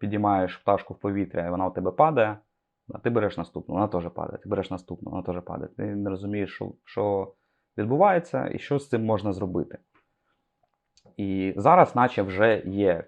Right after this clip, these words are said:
курси інженерів окремо, е, але наскільки вони ефективні, не скажу, бо, е, з одними тими, хто проводить курси, ми якось спілкувались, і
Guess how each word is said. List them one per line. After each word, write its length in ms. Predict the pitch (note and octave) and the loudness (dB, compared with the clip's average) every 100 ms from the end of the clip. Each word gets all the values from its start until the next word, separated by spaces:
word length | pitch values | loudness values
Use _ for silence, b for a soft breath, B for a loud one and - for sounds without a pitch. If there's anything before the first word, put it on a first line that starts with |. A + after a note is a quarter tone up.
| - | -6
курси 480 | F2+ - E2 E2 G2 | -6 -6 -6 -6 -6
інженерів 500 | F#2+ G2 E3 F#3+ - | -4 0 2 2 0
окремо, 560 | - A#2+ A#2 G#2+ G#2 _ _ _ _ _ _ - | -4 -2 -4 -4 -10 _ _ _ _ _ _ -18
е, 380 | - G1+ G1+ G1+ | -12 -8 -8 -6
але 200 | - G#2 | -2 -2
наскільки 420 | G#2+ - A2 G#2 | -2 -2 -4 -4
вони 280 | F#2 F#2+ G2 F#2+ F#2 F2+ - - | -4 -2 -2 -2 -2 -4 -6 -6
ефективні, 840 | - G#2 - D3+ B2+ A2 G#2 G2+ | -8 -6 0 2 2 0 -2 -4
не 160 | G2 G2 | -4 -8
скажу, 460 | - G#2 C3 F3 D3 | -6 -4 -2 -2 -2
бо, 520 | F#2 G2 G2+ G2 F#2+ b b b b b _ _ - | -6 -4 0 0 -2 b b b b b _ _ -10
е, 420 | - G1+ F#2 F#2 D2+ | -8 -6 -6 -8 -6
з 120 | F#2 | -6
одними 720 | G2 G#2 G#2 G2+ F#2+ F2+ F2 D#2+ _ _ _ _ | -4 -2 -2 0 0 0 -2 -8 _ _ _ _
тими, 260 | G#2 F#2 F2 | -4 -2 -4
хто 160 | - | -6
проводить 360 | F2+ F#2 F#2+ F2+ | -4 0 0 -2
курси, 320 | G2+ F2+ - | -2 -4 -4
ми 100 | F#2 | -4
якось 220 | F2+ F2+ | -4 -4
спілкувались, 720 | - A2 C3+ D#3 D3 C3 - - - | -6 -4 -2 0 0 -4 -8 -18 -8
і 500 | F#2+ F#2 F#2 F#2 | -4 -2 0 -2